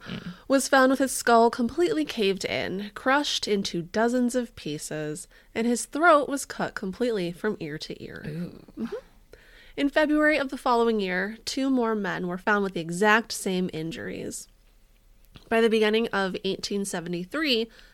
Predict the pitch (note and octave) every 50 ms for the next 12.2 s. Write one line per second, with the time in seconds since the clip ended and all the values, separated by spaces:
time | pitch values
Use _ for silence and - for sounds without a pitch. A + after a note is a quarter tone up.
0 | _ - C#4 C#4 C#4 C#4 - - - - B3 A3 A#3 C4+ C#4+ D4 D#4 D#4+ D#4 D4+
1 | D4+ D4 - - A3+ G#3+ A#3 C#4 - - A#3 G#3 G3+ F#3+ F3+ F3+ - G3 G3 F#3+
2 | F#3 - - F#3 F#3+ - - A#3 A3+ A#3+ B3+ B3 G3 F#3 F3+ F3+ F3+ - F3 E3
3 | E3 F#3 - - F3+ F3+ F3 F3 D#3 - - E3+ E3+ F3 F#3 G3 G#3+ A#3 B3 C4+
4 | D4 - - - - - - _ - - A3+ G#3 - - - A#3+ A3+ - A#3 A3
5 | A3 - - - B3 C4 C4+ C#4 C#4+ C#4+ C#4 - - A#3 A3+ A3 - - G3 F#3+
6 | F#3+ F#3+ F#3 F#3 F#3 - - F#3+ F#3 F#3 F3 F3 - G3+ F#3 F#3 F3+ - - G#3
7 | F#3+ F#3 - F3+ - - F3+ D3 D#3+ E3 F3 - E3 D#3+ D#3+ D3+ - D#3+ - -
8 | - - - D#3+ D3+ D#3 E3 F3 F3 - - A#2 D3 D3+ - - - - - -
9 | - - - G#3 - E3+ D#3+ E3 D#3 F3 G#3+ A3+ G#3 F#3 F#3 G#3 F#3+ F#3 F3 -
10 | - - - G3+ E3+ G#3 F#3 - F#3+ F3+ E3 E3 D#3+ D#3+ D#3+ D#3 D3+ D3+ D3+ D#3
11 | E3 E3+ F3+ F#3 G3+ - - - - - A3+ A3+ - - - - - - D#3 D#3+
12 | D#3+ D#3 D3